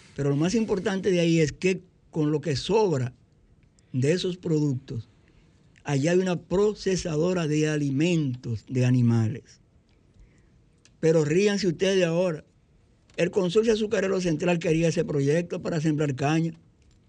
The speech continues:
Pero allí la criada, como dice el refrán del sur, la criada le salió respondona. Diez asociaciones de campesinos que tienen ese proyecto se le empantalonaron al Consorcio Azucarero Central y dijeron, "No,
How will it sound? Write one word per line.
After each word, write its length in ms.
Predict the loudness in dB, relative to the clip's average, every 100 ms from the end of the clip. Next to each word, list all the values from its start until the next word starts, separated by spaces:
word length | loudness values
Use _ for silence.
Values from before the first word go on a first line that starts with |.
| _ _ _ _ _ _ _
Pero 280 | 2 4 4
allí 260 | 4 4
la 160 | 2 2
criada, 540 | 0 2 4 4 0
como 220 | -2 -2
dice 160 | 0 0
el 40 |
refrán 440 | 0 -2 0 0 0
del 180 | 0 -2
sur, 360 | -2 -2 -2 -8 _ _ _
la 200 | -4 -4
criada 440 | -2 -2 0 0
le 80 | 0
salió 340 | -2 -2 0 0
respondona. 920 | 0 -2 -2 -2 0 0 0 0 -4 -12 _ _ _ _ _ _ -12
Diez 500 | -4 2 4 4 2
asociaciones 920 | -6 -2 -2 0 -2 0 0 2 2
de 80 | 0
campesinos 640 | -2 -4 -2 -2 0 0 0
que 120 | -2
tienen 220 | -2 -2
ese 140 | -2 -4
proyecto 540 | -2 0 0 0 -6 _ _ _ _ _ _ _
se 180 | 0
le 80 | 2
empantalonaron 1080 | 2 0 -2 0 0 2 4 4 4 2 2
al 80 | 0
Consorcio 360 | -2 -2 -2 -2
Azucarero 440 | -2 -2 0 0
Central 300 | -2 -2 0
y 40 |
dijeron, 380 | 2 2 0 2
"No, 240 | 2 2